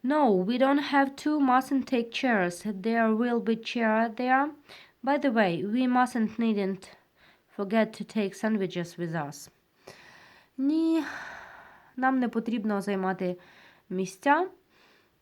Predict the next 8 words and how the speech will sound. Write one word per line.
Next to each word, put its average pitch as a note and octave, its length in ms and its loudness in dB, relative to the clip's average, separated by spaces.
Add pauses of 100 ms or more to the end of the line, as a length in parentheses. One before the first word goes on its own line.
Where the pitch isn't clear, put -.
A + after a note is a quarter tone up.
(140)
М, G3+ 600 -8 (840)
там G3 220 0
будуть F#3 400 -4 (600)
вільні A#3+ 360 -8
місця. C4 480 -6 (640)
І F4 340 2
окрім C4+ 420 0
того, G3 460 2